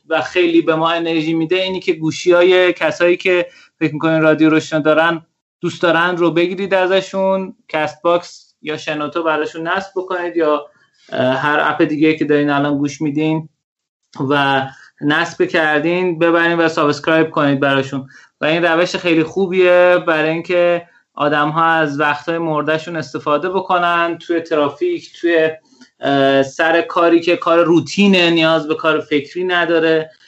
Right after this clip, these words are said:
اینها می‌تونید از رادیو رشتینا استفاده بکنید، چه اینکه از هر پادکست دیگه‌ای که دوست دارید هم می‌تونید استفاده بکنید. ما شما رو تشویق می‌کنیم به، اه، شنیدن، اه، پادکست و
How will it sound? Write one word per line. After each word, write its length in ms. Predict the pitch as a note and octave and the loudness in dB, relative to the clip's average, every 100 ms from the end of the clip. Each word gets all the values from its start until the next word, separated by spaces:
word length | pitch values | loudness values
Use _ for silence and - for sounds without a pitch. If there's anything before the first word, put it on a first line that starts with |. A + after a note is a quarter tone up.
| _ | _
اینها 380 | D#3+ D#3+ D3+ E3+ | -10 -6 0 0
می‌تونید 460 | F3+ F3 F3+ F3 E3 | 0 -4 -6 -2 0
از 240 | D#3 C#3+ | 2 2
رادیو 260 | D3 C#3+ D3 | 0 2 0
رشتینا 380 | D3 - D3+ | -2 -4 -4
استفاده 520 | D#3 D#3 D3 D3 C#3 F3 | -2 -4 -4 0 0 0
بکنید، 600 | G3+ G3 F#3+ F#3+ F#3+ F#3+ - _ | -2 -2 0 0 -2 -6 -20 _
چه 100 | - | -4
اینکه 200 | E3+ E3 | -2 0
از 160 | D#3 C#3+ | 0 0
هر 160 | D#3 | 0
پادکست 560 | D#3+ E3 - D#3 D3+ - | 0 0 0 -2 -2 -4
دیگه‌ای 360 | C#3+ C3 D3+ D3 | -6 -2 -2 -2
که 120 | D3+ | -4
دوست 300 | B2+ B2 - | -4 -4 0
دارید 220 | C3 D3 | 2 4
هم 120 | D#3 | 2
می‌تونید 320 | D#3 - C3 | 0 2 2
استفاده 440 | B2+ B2+ B2+ B2 B2+ | 2 0 0 0 0
بکنید. 340 | B2 C3 B2+ | -2 -4 -2
ما 120 | C#3 | -2
شما 220 | D3+ D3+ D3+ | -2 -2 -2
رو 60 | |
تشویق 540 | D3 D3 - F#3+ G#3+ G3 | 0 -2 0 0 0 0
می‌کنیم 380 | F#3 F#3 F#3+ | 0 0 0
به، 320 | F#3 F#3 F#3 F#3 _ _ _ | 4 4 4 0 _ _ _
اه، 440 | - C3 C3 C3+ C3+ | -4 0 2 2 0
شنیدن، 560 | C3 D3+ D3 D3+ E3+ F3 F3 F3 E3+ | -2 -2 0 0 0 0 2 2 0
اه، 600 | E3 - - C#3+ C#3 C3 - | -2 -8 -10 -4 -2 -2 0
پادکست 840 | D3+ C#3 - E3 F3+ G3 - _ _ _ _ - C3+ C#3 | 0 0 -2 -2 0 -2 -4 _ _ _ _ -12 -6 -2
و 600 | C#3+ C#3+ C#3+ C#3 C#3 | 0 0 0 2 2